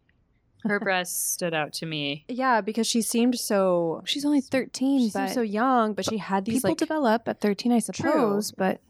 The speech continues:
Speaker 2: Right. I mean, it was just, like, something that was, I don't know.
Speaker 3: jarring.
Speaker 1: Charlie
Speaker 2: It was
Speaker 1: is so
Speaker 2: jarring.
Speaker 1: interesting, and then they, like, dress her in, like, a dirty-ass sweatshirt and a turtleneck.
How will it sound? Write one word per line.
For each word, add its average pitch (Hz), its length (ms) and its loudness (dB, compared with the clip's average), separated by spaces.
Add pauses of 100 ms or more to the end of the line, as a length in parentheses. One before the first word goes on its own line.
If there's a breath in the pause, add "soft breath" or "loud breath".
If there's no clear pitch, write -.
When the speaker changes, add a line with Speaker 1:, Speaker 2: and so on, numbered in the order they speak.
(100)
Speaker 2:
Right. 220 440 2
I 196 140 2
mean, 208 440 2
it 208 140 -2
was 208 160 2
just, 214 200 2
like, 196 200 2
something 226 520 -2
that 196 160 2
was, 170 560 0 (120)
I 226 80 -4
don't 294 120 2
know. 165 440 0 (100)
Speaker 3:
jarring. 202 440 0
Speaker 1:
Charlie 226 260 -4
Speaker 2:
It - 20 4
was 269 140 2
Speaker 1:
is 381 160 -2
so 254 140 2
Speaker 2:
jarring. 226 280 0
Speaker 1:
interesting, 185 540 -4
and 170 100 -4
then 170 80 -4
they, 185 140 -2
like, 175 180 -2
dress 151 360 -4
her 190 120 0
in, 190 160 0
like, 175 160 -2
a 165 60 -2
dirty-ass 165 880 -4
sweatshirt 160 380 -4
and 151 100 -6
a 156 80 -4
turtleneck. 147 680 -6